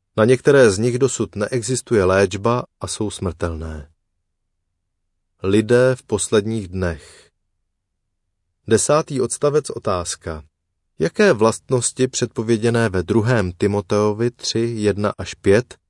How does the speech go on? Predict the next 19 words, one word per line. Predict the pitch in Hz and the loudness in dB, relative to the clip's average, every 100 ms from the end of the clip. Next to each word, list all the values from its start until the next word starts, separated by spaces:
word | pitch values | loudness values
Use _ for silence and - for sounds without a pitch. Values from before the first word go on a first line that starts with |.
| _ - | _ -2
pozorujete | 104 92 127 139 143 - 143 | 0 2 2 4 2 -2 -4
u | 110 | -6
dnešních | 82 98 104 - 135 - | -4 -2 -2 -4 -8 -4
lidí? | 135 85 80 76 73 _ _ _ _ _ _ _ _ _ _ _ _ _ | -4 -4 -10 -14 -20 _ _ _ _ _ _ _ _ _ _ _ _ _
Kromě | 120 127 123 104 | 2 4 4 2
toho, | - 127 101 92 | 2 0 2 0
že | 85 101 | 2 2
v | 85 | 2
Bibli | 92 120 117 104 | 2 4 4 4
bylo | 104 95 | 4 2
předpověděno, | - 113 - 113 107 101 101 95 95 | 0 -4 -2 0 0 2 0 0 0
jaké | 92 - 87 87 | -2 -2 -4 -2
události | 120 117 120 110 98 - | -2 0 2 0 -2 -4
se | 107 101 | -6 -4
budou | 98 85 | -4 -4
odehrávat | 82 104 113 107 110 104 104 98 | -6 -2 0 0 0 0 0 -2
na | 104 | -4
světové | - 110 - 95 87 | -4 -6 -4 -4 -4
scéně, | - - 101 98 101 117 | -6 -6 -2 -2 -2 -4